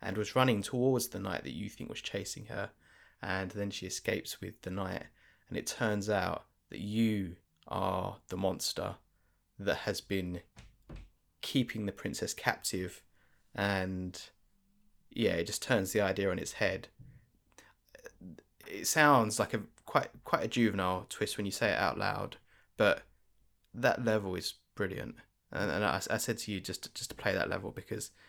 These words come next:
it's just so, so well done when you s-, when you realise what's going on. I mean, I'm gonna remember that level for a long time. Just so clever. Um, yeah, so that, that, that's, that's basically it. And it's obviously improved by fantastic writing,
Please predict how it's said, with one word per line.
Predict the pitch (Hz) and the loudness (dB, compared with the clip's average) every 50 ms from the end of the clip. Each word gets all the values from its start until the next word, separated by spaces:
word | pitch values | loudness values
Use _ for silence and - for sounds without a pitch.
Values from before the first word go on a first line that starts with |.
| - _ - | -20 _ -12
it's | 147 - - | -8 -6 -4
just | - 113 - - | -2 -2 0 0
so, | - - 147 120 113 104 | 0 2 2 2 2 2
so | 92 - - - 139 117 107 104 | 0 -2 -2 0 2 2 2 2
well | 95 92 90 87 | 0 0 -2 -2
done | - 104 101 95 95 95 | 0 0 0 0 0 -2
when | 92 92 | -2 -2
you | 95 | -4
s-, | 98 - - - | -4 -6 -6 -4
when | 113 113 101 | -2 -2 -2
you | 98 104 | -2 0
realise | 107 117 120 117 110 98 95 95 | 2 4 6 6 6 4 2 0
what's | - 104 - - | -2 -4 -4 -2
going | - 101 98 101 101 98 | -2 -2 -2 -2 -2 -4
on. | 98 95 87 87 - - - - _ - - - - - - - | -4 -2 -2 -4 -4 -6 -8 -12 _ -20 -20 -20 -20 -20 -10 -6
I | 110 104 | -2 0
mean, | 107 104 104 95 92 - | 2 2 2 0 -2 -2
I'm | - 98 104 | -2 -2 -2
gonna | 104 107 101 | 0 0 0
remember | 95 98 98 101 92 87 90 | 0 0 0 0 0 -2 -2
that | 85 64 | -2 -2
level | 85 95 92 87 | -2 -2 -4 -4
for | - - 107 | -4 -4 -2
a | 98 | 0
long | 98 98 95 95 87 | 0 0 -2 -2 -4
time. | - - 110 104 98 95 92 - - _ _ - - - | -6 -6 -6 -4 -4 -4 -6 -8 -10 _ _ -20 -20 -14
Just | - - - | -10 -4 0
so | - 110 90 | 0 0 0
clever. | - - - 101 - - - - - _ _ _ - - - - - - | 0 -2 -4 -4 -4 -4 -8 -8 -12 _ _ _ -20 -20 -20 -12 -4 2
Um, | 101 104 101 101 101 85 | 6 6 6 6 6 6
yeah, | 123 127 120 113 | 8 8 8 8
so | 117 - 143 | 8 6 4
that, | 139 - | 4 4
that, | 139 151 147 - | 2 0 0 0
that's, | 131 151 151 139 | 0 -2 -2 0
that's | - - 139 - | 0 0 2 4
basically | - 135 127 - - - - 101 98 | 2 2 2 0 -2 -4 0 2 4
it. | 110 98 - - - - - - - - - | 4 4 2 0 -6 -18 -20 -20 -16 -6 -2
And | 98 | 0
it's | 104 - | 0 2
obviously | - 107 101 - - - 107 104 90 - - _ _ _ _ _ _ _ _ _ - - - - - - | 0 0 0 0 2 4 4 4 2 -2 -6 _ _ _ _ _ _ _ _ _ -20 -20 -20 -14 -4 -2
improved | 127 117 117 - - 123 117 113 - - | 0 0 2 4 6 6 6 6 4 2
by | - 98 95 | -2 -4 -4
fantastic | 92 - 117 107 104 - - 113 - - - - 98 | -2 -2 -2 -2 0 0 -2 -2 -2 -4 -4 -2 0
writing, | 104 101 92 90 - - - 107 98 95 95 | 2 2 2 0 -2 -4 -6 -6 -6 -6 -8